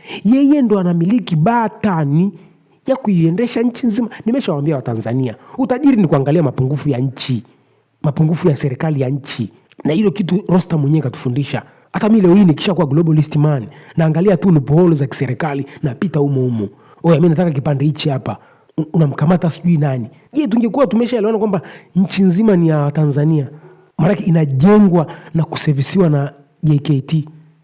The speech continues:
Pale J K T inaposhindwa, ninamtafuta kama ni Mchina, kama ni Mjerumani, inatekeleza huo mradi wakishirikiana na huyo Mchina au mwa-, au, au Mjerumani.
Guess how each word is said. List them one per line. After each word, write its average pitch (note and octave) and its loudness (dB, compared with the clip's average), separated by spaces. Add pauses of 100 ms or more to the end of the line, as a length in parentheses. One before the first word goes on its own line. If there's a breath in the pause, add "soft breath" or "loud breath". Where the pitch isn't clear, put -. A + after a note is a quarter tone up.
(120)
Pale A#3 0
J F#3+ 4
K D#3 0
T G#3 0
inaposhindwa, F#3 2
ninamtafuta D3+ -2
kama - -2
ni G#3+ -2
Mchina, F#3+ 0 (200 loud breath)
kama F#3+ -2
ni D3+ 0
Mjerumani, D3 0 (420 loud breath)
inatekeleza D#3+ 4
huo E3+ 6
mradi D#3+ 2
wakishirikiana C#3+ -2
na C#3+ 0
huyo E3 2
Mchina D#3 -4
au D3 -2
mwa-, B2+ -6 (200 loud breath)
au, D#3 -2
au D3+ 0
Mjerumani. C3 -4